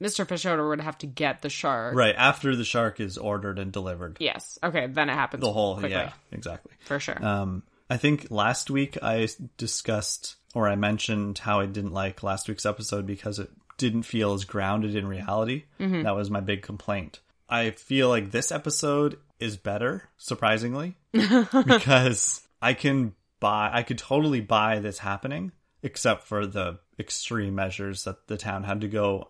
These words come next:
Speaker 2: into to stop the shark.
Speaker 1: Mm.
Speaker 2: Like, I can totally see this gigantic, old, decrepit, dead-eyed animatronic beast completely failing and crushing cars and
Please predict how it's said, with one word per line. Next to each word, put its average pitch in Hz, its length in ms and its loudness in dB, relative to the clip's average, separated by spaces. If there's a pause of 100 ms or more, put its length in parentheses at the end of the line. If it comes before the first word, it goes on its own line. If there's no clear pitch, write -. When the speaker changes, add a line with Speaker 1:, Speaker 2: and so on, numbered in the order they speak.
Speaker 2:
into 98 480 -6
to 104 120 -8
stop 90 560 -4
the - 80 -14
shark. - 400 -12 (240)
Speaker 1:
Mm. 175 160 -2
Speaker 2:
Like, 120 200 2
I 110 100 0
can 120 140 -4
totally 123 360 0
see 110 460 -2 (300)
this 107 200 -2
gigantic, 110 800 2 (180)
old, 110 680 2
decrepit, 107 840 -2
dead-eyed 98 1000 0 (240)
animatronic 107 800 0 (520)
beast - 640 0 (120)
completely 120 1040 2 (200)
failing 101 680 2
and 95 520 -2 (500)
crushing 104 520 0
cars 95 680 -2
and 95 480 -6